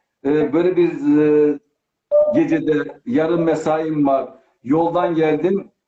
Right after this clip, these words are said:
Seni de kırmadım ki bir anda, e, zaten k-, "Tamam abi, olur." dedim. Onun için de yetecek,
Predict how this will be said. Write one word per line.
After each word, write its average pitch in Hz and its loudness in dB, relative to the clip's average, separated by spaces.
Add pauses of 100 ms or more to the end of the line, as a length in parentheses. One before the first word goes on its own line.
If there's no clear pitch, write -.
(120)
Seni 180 -2
de 185 -2
kırmadım 180 0
ki 165 -2
bir 190 2
anda, 180 -2 (300)
e, 151 2
zaten 165 -2 (380)
k-, - -8
"Tamam 185 -2
abi, 170 0
olur." 170 0
dedim. 170 -2
Onun 247 0
için 175 -2
de 170 2
yetecek, 175 -2